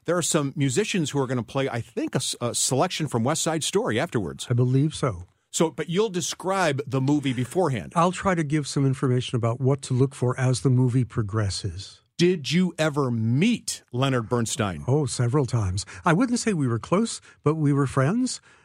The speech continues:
Speaker 2: And the first time I met him, we almost didn't connect because he was going from his car in Tanglewood. And that's something, if you go to see the film,
Speaker 1: Western Mass?
Speaker 2: Western Massachusetts, where the home of the Boston Symphony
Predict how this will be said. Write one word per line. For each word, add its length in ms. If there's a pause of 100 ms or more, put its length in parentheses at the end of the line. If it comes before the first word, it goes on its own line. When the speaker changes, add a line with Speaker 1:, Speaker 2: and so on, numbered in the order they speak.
(200)
Speaker 2:
And 400 (400)
the 100
first 320
time 160
I 100
met 160
him, 60
we 140
almost 580
didn't 440 (220)
connect 460 (640)
because 500 (220)
he 160
was 240 (380)
going 280
from 200
his 180
car 460
in 180
Tanglewood. 720 (320)
And 80
that's 180
something, 400
if 80
you 60
go 80
to 80
see 120
the 100
film, 100
Speaker 1:
Western 260
Mass? 320 (160)
Speaker 2:
Western 360
Massachusetts, 760
where 80
the 140
home 180
of 60
the 40
Boston 440
Symphony 600